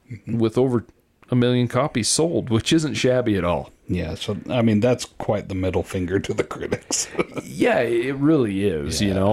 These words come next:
Speaker 1: I mean,
Speaker 2: and
Speaker 1: really, who cares what you guys think? We're, people like us.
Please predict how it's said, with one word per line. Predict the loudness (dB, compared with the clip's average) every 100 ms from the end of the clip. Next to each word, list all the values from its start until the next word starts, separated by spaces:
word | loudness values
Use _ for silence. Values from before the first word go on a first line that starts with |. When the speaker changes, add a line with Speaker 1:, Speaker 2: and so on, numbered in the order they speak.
| 4
Speaker 1:
I |
mean, | 2
Speaker 2:
and | 2
Speaker 1:
really, | 2 4 2 2
who | 0
cares | -2 -2 -4 -4
what | -6 -4 -4
you |
guys | -4 -6 -4 -6
think? | -6 -4 -4 -6 -10
We're, | -2 2 2 2 -2
people | -4 -4 -2 -4 -6
like | -12 -4
us. | -2 -2 -4